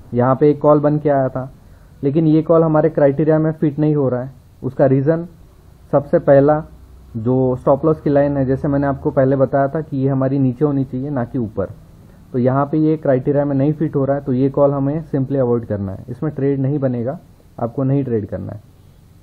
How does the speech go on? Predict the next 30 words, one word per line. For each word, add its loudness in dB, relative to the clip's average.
right। 0
तो 0
पाँच 2
minute -2
के -2
base 0
पे -4
आपको -6
कोई -2
trade -2
नहीं -2
मिला, -4
लेकिन 0
पन्द्रह 2
minute -2
के 0
base 0
पे -2
आपको -2
ये 0
perfectly -2
ट्रेड -2
निकल 0
आया -4
और -2
इसने -4
आपको -4
target -4
दे -6
दिया। -12